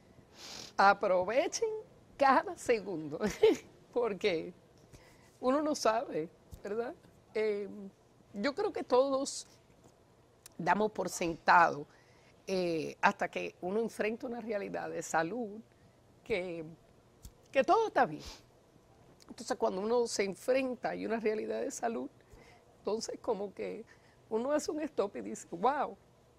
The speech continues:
eh, esto es pasajero, ¿eh? Esto es totalmente pasajero". Entonces uno tiene que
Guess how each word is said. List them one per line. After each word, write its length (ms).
eh, 380
esto 200
es 60
pasajero, 800
¿eh? 100
Esto 220
es 80
totalmente 840
pasajero". 760
Entonces 360
uno 220
tiene 280
que 380